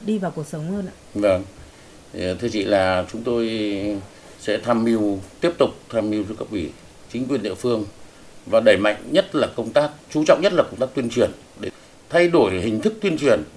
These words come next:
Speaker 2: và kể cả tổ chức sân khấu hóa rồi tất cả các loại hình cho sinh động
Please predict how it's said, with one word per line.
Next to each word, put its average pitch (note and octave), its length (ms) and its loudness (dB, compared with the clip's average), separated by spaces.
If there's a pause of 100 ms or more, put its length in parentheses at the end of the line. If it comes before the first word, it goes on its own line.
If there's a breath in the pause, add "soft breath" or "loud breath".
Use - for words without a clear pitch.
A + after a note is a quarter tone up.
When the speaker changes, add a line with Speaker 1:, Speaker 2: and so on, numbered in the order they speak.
(100)
Speaker 2:
và E2+ 300 -2
kể F#2 240 -6
cả F2+ 280 0
tổ F#2 120 -6
chức E3+ 260 -8
sân F3 360 -2
khấu E3 180 -2
hóa D#3+ 320 4 (100)
rồi G#2 220 -4
tất - 160 -6
cả G#2+ 180 -6
các F2+ 60 -6
loại F#2 140 -2
hình G#2+ 200 -2 (460 loud breath)
cho D#3 140 4
sinh F3+ 280 -2
động C#3+ 220 8